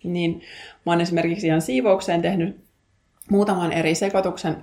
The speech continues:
lasipulloihin, ää, niin että täällä on vettä ja etikkaa ja sit siellä on eteerisiä öljyjä seassa.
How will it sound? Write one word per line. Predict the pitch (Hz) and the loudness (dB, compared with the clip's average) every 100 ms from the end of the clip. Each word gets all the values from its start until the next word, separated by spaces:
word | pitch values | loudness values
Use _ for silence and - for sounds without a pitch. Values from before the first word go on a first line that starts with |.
| - | -2
lasipulloihin, | 170 185 208 190 165 165 165 180 220 233 226 - - - - _ - | 2 2 2 -2 0 0 0 0 0 -2 -8 -18 -20 -20 -20 _ -2
ää, | 175 | 0
niin | 175 160 165 | 2 2 2
että | 165 | -2
täällä | 160 151 156 | -4 0 0
on | 170 | 0
vettä | 247 - - 233 | -2 -4 0 2
ja | 247 - | 2 0
etikkaa | 214 208 - 185 156 | -4 -8 0 2 4
ja | 180 | 2
sit | 170 - | -2 -2
siellä | 165 156 | -2 0
on | - | -2
eteerisiä | 160 151 151 156 156 | 0 0 -2 -2 0
öljyjä | 156 156 156 165 | 0 0 0 -2
seassa. | 160 160 170 - - | -2 0 0 -2 -8